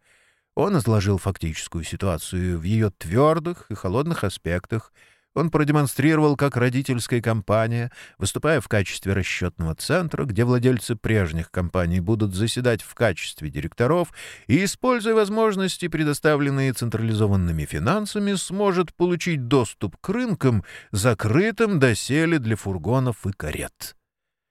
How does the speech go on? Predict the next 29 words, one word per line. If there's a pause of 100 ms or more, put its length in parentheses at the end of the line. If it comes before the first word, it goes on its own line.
(260)
Товары
можно
будет
выпускать
в
Америке
и
продавать
в
Россию,
Австралию,
Индию
и
Южную
Америку
дешевле,
чем
их
производство
стоило
бы
на
месте. (540)
Можно
организовать
поставки
древесины
из-за
рубежа.